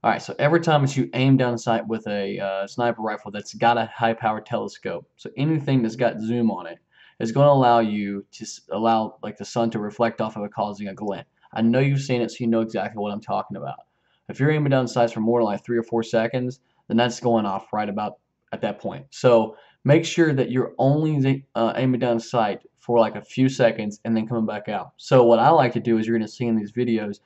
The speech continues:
is I like to look around without aiming down sight. However, I can aim down sight and not have to worry about that 'cause I do not use a telescope for that particular reason. It allows me to aim down sight and be completely ready. Um, whenever,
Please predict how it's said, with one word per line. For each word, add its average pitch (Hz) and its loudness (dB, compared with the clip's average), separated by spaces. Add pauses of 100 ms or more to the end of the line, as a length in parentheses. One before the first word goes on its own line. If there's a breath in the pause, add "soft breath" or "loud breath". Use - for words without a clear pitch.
(260 soft breath)
is 113 -2
I 127 2
like 131 2
to 101 -6
look 113 -2
around 113 0 (220 soft breath)
without 117 0
aiming 117 0
down 107 -2
sight. 98 -6 (120)
However, 120 -2
I 127 0
can 185 4
aim 135 4
down 110 0
sight 110 -2
and 110 -2
not 110 -2
have 110 -4
to 110 -4
worry 110 -2
about 110 -4
that 113 -6
'cause 113 -10
I 131 4
do 135 4
not 117 0
use 110 -2
a 104 -8
telescope 104 -8
for 101 -6
that 98 -10
particular 107 -8
reason. 107 -8 (320 loud breath)
It 113 -2
allows 113 4
me 123 -2
to - -4
aim 120 -4
down 131 0
sight 123 0
and 98 -8
be 107 -12
completely 131 -8
ready. 107 -2 (300 soft breath)
Um, 104 -4
whenever, 107 -2